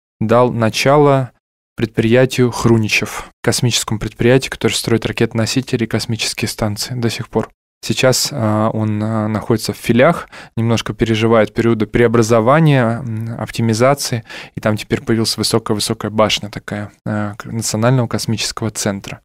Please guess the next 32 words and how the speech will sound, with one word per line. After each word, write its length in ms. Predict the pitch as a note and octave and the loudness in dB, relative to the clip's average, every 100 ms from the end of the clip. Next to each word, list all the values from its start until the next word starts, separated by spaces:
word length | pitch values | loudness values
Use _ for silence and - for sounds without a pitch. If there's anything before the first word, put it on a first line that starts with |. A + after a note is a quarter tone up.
| _ - | _ -10
Представьте, 420 | G#2+ - A#2+ - | -6 0 0 0
как 140 | A2 | -4
все 160 | - A2+ | -2 -2
связано, 500 | - A#2 G#2+ G2 G2 | 0 2 2 0 -6
производство 540 | - G#2+ A2 A#2+ - | -4 -2 2 2 2
автомобилей 720 | A2 - A2 G#2+ A#2 C#3 B2+ A#2+ | -2 -2 -2 0 2 4 2 0
и 300 | B2 A2 A2 | -2 -2 -2
космос. 500 | G#2 G2 F2+ - - _ _ - | -2 -4 -6 -8 -10 _ _ 0
Ну 100 | B2+ | 4
да 100 | D3 | 6
ладно, 480 | C3+ G#2 F#2+ F2+ A2+ | 6 4 -2 -8 -6
сейчас, 480 | A2+ D#3+ E3 - C3 | 0 2 4 4 4
а, 260 | A#2 A2+ | 6 4
автомобили 580 | - A2+ B2+ B2 B2 C3+ | 2 -2 0 2 4 2
и 40 | |
космос 360 | A#2 B2 - A2 | 4 2 0 -2
тоже 240 | - G#2+ | 0 0
связаны, 480 | G2+ C3+ D#3 C#3 G#2+ | 0 4 4 4 0
потому 360 | - - A2+ A2+ | -2 -2 0 0
что 180 | - G#2+ | -2 -4
без 160 | A2 | -4
G 100 | A2 | -2
P 160 | A2 A#2+ | 2 2
S-навигатора 720 | A2 A2+ A2 A2+ C#3 - A2+ | 2 0 -2 2 2 2 -2
куда 260 | B2 A#2 | 2 2
ж 120 | A2+ A#2+ | 2 4
уедет 300 | A#2 A2 - | 2 2 -2
современный 520 | A#2 A2 A2 G#2+ G#2 | -4 -2 -2 -4 -4
таксист, 640 | - A2 - G2 - - - - - - | -4 -4 -4 -6 -8 -14 -18 -16 -14 -10
учитывая, 680 | A2+ A#2+ A2+ A2+ G#2+ A2 A2 | 0 0 0 -2 2 2 2
что 600 | - - - A2 A2 G#2 _ _ _ | 0 -4 -2 2 4 2 _ _ _
москвичей 800 | A#2+ B2 - B2+ - D#3+ F#3+ F3+ | 0 0 2 0 4 6 8 6